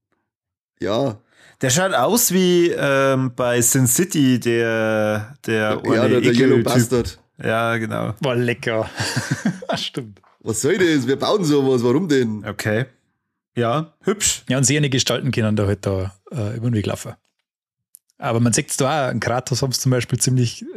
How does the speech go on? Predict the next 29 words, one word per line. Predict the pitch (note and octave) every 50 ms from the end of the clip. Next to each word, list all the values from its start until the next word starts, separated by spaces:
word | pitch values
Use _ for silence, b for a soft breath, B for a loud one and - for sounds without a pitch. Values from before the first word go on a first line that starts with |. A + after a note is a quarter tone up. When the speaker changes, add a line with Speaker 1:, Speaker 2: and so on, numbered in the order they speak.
| D#3+ A2+ - _ _ _ _ _ -
Speaker 3:
detailliert | C#3 B2 - - A#2+ B2 C3 C3 B2
nachgebaut. | C3 C3+ B2 - B2 A#2 A#2 G#2+ B B B B B B B B B B B _ _ _ _ _ _ _ _ _ _ -
Das | B2 A#2 A2+
ist | A2 -
dann | A#2 G#2
schon | - -
ganz | A2+ G#2+ G#2 - - -
cool, | B2+ A#2+
wenn's | A2+ G#2+ - - -
in | G#2+ G#2+
dem | G#2+ G2 G2+ G2 F#2+ b b b -
Paralleluniversum | - G#2 G#2 G#2 A2 B2 C3 A#2 A2+ G#2+ G#2+ G2+ G#2 G#2 G2
stehst, | - - A2 G2 - -
dann, | - G2 G2 F#2+ - -
äh, | - A#2 G#2 G2
triffst | - A2 - - -
dann | G2+ F#2+ F#2+
auf | F#2+ -
sie | - G#2+
in | G2+ G2
die | G2
Leute. | G2 G2+ G2+ - -
<laughs> | - -
Speaker 1:
Was | F#4 F4 - _ - - _ _ - - _ _ - D#4+ - _ _ _ _ _ _ _ - _ _ _ - - _ _ _ _ _ _ _ _ _ _ _ - - - - - - - - - - - - F4 _ _ - - _ _ _ - _ _ _ _ _ _ _ _ _ _ _ _ _ _ _ _ _ _ _ -
Macht | - D#4 C4+ A#3+ A3+ - - -
er | E3
nicht. | C#3 A2+ - -
Also, | - G#2+ B2+ D3+ C#3+
puh. | C#3 - C3+ D3 D#3